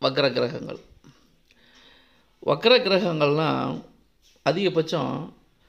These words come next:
ஒரு மூணு கிரகம் வக்ரம் ஆச்சுனாலே அந்த ஜாதகத்துடைய திருமண வாழ்க்கை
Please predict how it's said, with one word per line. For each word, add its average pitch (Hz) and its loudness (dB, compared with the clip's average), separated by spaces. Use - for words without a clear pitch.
ஒரு 156 -2
மூணு 240 2
கிரகம் 202 -2
வக்ரம் 151 0
ஆச்சுனாலே 135 -2
அந்த 135 -2
ஜாதகத்துடைய 143 0
திருமண 175 0
வாழ்க்கை 135 -2